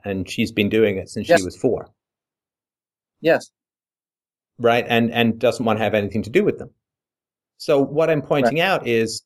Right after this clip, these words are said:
Speaker 1: again, your approach of lying, manipulating, misrepresenting, and confusing women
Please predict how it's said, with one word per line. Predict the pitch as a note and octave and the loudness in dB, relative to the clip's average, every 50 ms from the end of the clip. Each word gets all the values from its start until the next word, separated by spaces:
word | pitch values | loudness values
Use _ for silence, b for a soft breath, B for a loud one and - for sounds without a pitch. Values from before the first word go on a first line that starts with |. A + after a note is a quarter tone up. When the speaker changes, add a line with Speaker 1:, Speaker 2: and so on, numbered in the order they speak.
| _ | _
Speaker 1:
again, | C3 B2+ A2 C#3 D3 C#3+ B2+ A2+ G#2+ - | -2 -2 0 2 2 2 2 0 0 -4
your | A#2+ C3 A#2 C3 C3+ B2 B2 B2 B2 A#2+ A#2+ A#2 G#2+ - - - | -6 -4 0 0 2 2 2 2 2 2 2 0 -2 -6 -6 -6
approach | B2+ B2 - - - E3 F#3+ G#3 G3+ - - - - | -6 -6 -6 -2 0 2 2 2 0 -2 -6 -8 -2
of | - A#2+ A2+ A2 A2 A2 G2+ - - - _ _ _ _ _ _ _ _ _ _ _ _ _ _ _ _ _ _ _ _ | 2 2 4 4 4 2 2 -2 -10 -20 _ _ _ _ _ _ _ _ _ _ _ _ _ _ _ _ _ _ _ _
lying, | A2+ A2+ A#2 C3 C#3 C3+ B2 A2+ A2 G#2+ G#2 G#2 A2 - _ _ _ _ _ _ | 0 0 2 2 2 4 2 2 2 0 -4 -6 -10 -16 _ _ _ _ _ _
manipulating, | B2 A#2+ A#2 A#2 A#2 A#2 A#2 B2 C3 C#3 C3+ - - A#2 A2+ A2 G#2+ G#2 G#2 G#2 G#2 G#2+ | -2 0 0 2 2 2 2 2 2 2 0 -2 -4 0 2 2 2 2 0 0 0 0
misrepresenting, | C3 C3 - - B2+ A#2+ G#2+ - A2+ F#2 A2+ A2 A2+ A2 - A2 G2+ G2+ G2+ - | 0 0 0 0 0 0 0 0 -2 -2 0 0 0 -2 -2 -2 -4 -4 -4 -2
and | G#2+ G#2 G2+ | -2 -2 -2
confusing | - G#2+ G#2 G#2 - G3 A3+ A#3 E3+ C3+ A2+ | 0 -2 -2 0 2 2 2 2 2 2 2
women | G#2+ G2+ F#2 F#2 G#2+ C#3+ - | 2 2 0 0 -4 -6 -8